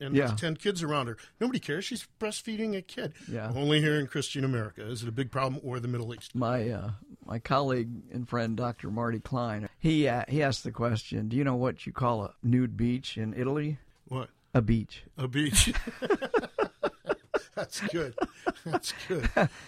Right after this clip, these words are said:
Speaker 1: Yeah, nobody cares.
Speaker 2: Th-, nobody gives
Speaker 1: It
Speaker 2: a shit. I was
Speaker 1: doesn't
Speaker 2: in,
Speaker 1: matter.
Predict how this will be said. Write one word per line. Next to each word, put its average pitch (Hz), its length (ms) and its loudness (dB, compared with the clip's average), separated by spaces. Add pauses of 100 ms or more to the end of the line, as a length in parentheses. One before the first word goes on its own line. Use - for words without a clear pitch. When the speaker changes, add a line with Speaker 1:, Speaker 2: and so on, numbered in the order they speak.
(140)
Speaker 1:
Yeah, 262 100 -4
nobody 247 260 6
cares. 185 440 -2
Speaker 2:
Th-, 175 160 -4
nobody 220 400 2
gives 196 240 0
Speaker 1:
It 196 40 2
Speaker 2:
a 180 40 0
shit. 170 220 -2
I 180 120 4
was 220 80 4 (140)
Speaker 1:
doesn't 175 160 2
Speaker 2:
in, 170 40 -2
Speaker 1:
matter. 190 420 -4